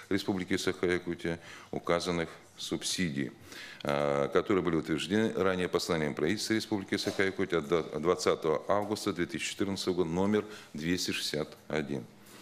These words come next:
Изменениям будут регламентированы и дополнены общие условия и порядок предоставления субсидий в зависимости от механизма предоставления.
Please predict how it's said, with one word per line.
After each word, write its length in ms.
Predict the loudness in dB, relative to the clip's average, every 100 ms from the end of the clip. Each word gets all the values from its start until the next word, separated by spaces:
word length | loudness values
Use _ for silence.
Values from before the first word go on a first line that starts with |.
| -16 -16 -12 0
Изменениям 520 | 2 4 4 4 4
будут 360 | 4 2 2 2
регламентированы 1000 | 2 4 4 4 2 4 4 4 2 -2
и 100 | -2
дополнены 680 | 2 2 4 2 2 2 0 0
общие 460 | 2 2 0 -2 0
условия 460 | 0 2 2 4
и 40 | 2
порядок 360 | 4 2 2
предоставления 440 | -2 -4 -2 -2 0
субсидий 520 | -2 -2 -2 0 -2 -4 -10 -10 0
в 40 |
зависимости 500 | 4 4 4 0 2
от 140 | 2
механизма 580 | 2 2 2 4 2 0
предоставления. 640 | -4 -4 -2 -4 -4 -6